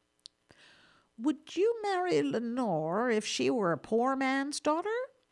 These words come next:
asked the man of phantom wealth. "Yes," said Mark, wisely avoiding the error of over-protestation. And to his astonishment,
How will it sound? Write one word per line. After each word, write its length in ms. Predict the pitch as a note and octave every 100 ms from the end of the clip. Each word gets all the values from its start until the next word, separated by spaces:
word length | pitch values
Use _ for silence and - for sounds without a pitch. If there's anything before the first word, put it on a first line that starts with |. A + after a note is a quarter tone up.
| -
asked 400 | D3 D3+ - - -
the 80 | F3
man 280 | F3 F#3 F3
of 240 | E3 - -
phantom 500 | - D#3 C#3 D#3 D#3
wealth. 520 | D#3+ G#3 F4 - - _ _ _ _ - - - - - - _ -
"Yes," 680 | C4+ C#4 G#3+ C#4+ - - - _
said 300 | - - D#3
Mark, 500 | D3+ D3+ G#3+ - - - _ -
wisely 500 | G3 F#3 F#3+ F#3 E3+
avoiding 480 | D3+ F3+ F3+ F3 D#3+
the 140 | D#3+
error 380 | F#3 E3+ D#3+ D#3
of 200 | D#3 D3 -
over-protestation. 1160 | G3+ F#3+ D3 C#3 C#3+ C3+ C3 - D#3+ D#3+ B2+ D#3 _ _ _ _ _ _ -
And 160 | E3+ -
to 120 | C4+
his 140 | D4+
astonishment, 880 | G#3 - E3+ C#4+ F#4+ - G#2+ D3 -